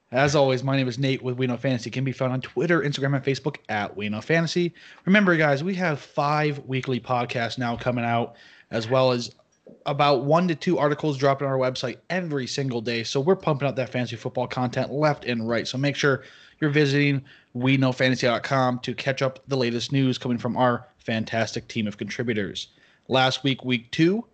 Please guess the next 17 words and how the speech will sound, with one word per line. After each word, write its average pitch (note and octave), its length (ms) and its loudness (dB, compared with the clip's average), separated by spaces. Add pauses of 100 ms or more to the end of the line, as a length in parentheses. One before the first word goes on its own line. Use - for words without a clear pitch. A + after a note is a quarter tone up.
(360)
we A#2+ 100 -2
had B2 220 0
a, A#2+ 220 0
uh, A#2 320 0
few G3+ 260 0
busts - 760 0
and D3 420 -2 (260)
not A3+ 400 -4
too - 140 0
many F3+ 200 2
victories C#3 440 0
in B2 40 -4
the B2 60 -2
waiver A#2+ 220 -2
wire A2+ 200 0
wish A#2+ 280 -4
list. C3 320 0